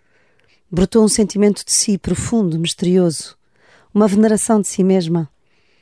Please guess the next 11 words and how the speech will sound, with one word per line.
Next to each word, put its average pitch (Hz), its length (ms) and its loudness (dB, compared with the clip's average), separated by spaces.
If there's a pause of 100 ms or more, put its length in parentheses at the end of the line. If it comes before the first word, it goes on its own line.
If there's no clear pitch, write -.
(140)
um 180 80 -2
sentimento 190 440 0
de - 40 -20
grandeza, 170 680 2 (480)
apenas 180 280 2
comparável 175 540 2
ao 170 80 4
sentido 165 400 -4
do 156 80 -4
seu 170 220 -2
nada, 156 420 -2